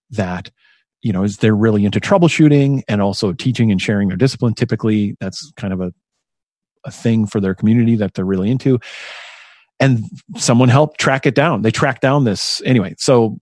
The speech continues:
uh, and then the, when they tracked down this person, it wasn't about, like, oh, retribution or punishment. It was about education, saying, "Hi,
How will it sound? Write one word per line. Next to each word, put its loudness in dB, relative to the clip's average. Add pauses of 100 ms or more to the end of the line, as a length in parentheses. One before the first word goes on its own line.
uh, 0
and 4
then 2
the, 6
when 4
they 4
tracked 0
down 4
this 4
person, 2
it 4
wasn't 4
about, 2
like, -2
oh, 0
retribution 2
or -4
punishment. 0
It -2
was -2
about 2
education, -2 (120)
saying, -4 (220)
"Hi, -4